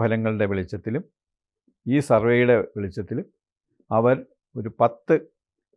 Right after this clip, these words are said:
കൽപ്പനകൾ ആണ് ക്രോഡീകരിച്ചത്. ടെൻ കമാൻഡ്മെന്റ്സ് പോലെയാണ് അവരത് പ്രസിദ്ധീകരിച്ചത്. ഇന്ത്യൻ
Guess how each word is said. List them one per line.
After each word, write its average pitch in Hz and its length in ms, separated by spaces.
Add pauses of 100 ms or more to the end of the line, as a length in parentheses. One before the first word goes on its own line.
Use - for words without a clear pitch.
(240)
കൽപ്പനകൾ 127 600 (480)
ആണ് 98 140 (400)
ക്രോഡീകരിച്ചത്. 95 520
ടെൻ 123 100 (160)
കമാൻഡ്മെന്റ്സ് 110 600 (140)
പോലെയാണ് 95 420 (520)
അവരത് 107 340
പ്രസിദ്ധീകരിച്ചത്. 107 640 (200)
ഇന്ത്യൻ 110 240